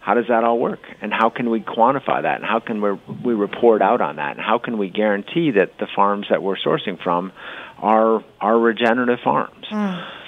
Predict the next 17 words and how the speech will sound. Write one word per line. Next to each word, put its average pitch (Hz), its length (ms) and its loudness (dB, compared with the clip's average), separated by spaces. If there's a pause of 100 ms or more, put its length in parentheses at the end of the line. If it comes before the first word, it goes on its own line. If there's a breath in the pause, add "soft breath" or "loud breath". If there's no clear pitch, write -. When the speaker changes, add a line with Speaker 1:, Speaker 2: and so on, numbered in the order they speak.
(320 loud breath)
Speaker 1:
And 127 220 4 (100)
so, 127 400 4 (140)
you 123 460 -6
know, 113 240 2
there 113 180 6
are 107 100 4 (360)
companies 131 500 -2
like 117 240 4
that 107 280 2
that 104 100 -2
are 107 40 2
out 113 240 2
there, 98 200 0
and 104 120 -8
certainly 98 300 -2 (100)
Stonyfield 101 640 2
is, 98 80 -4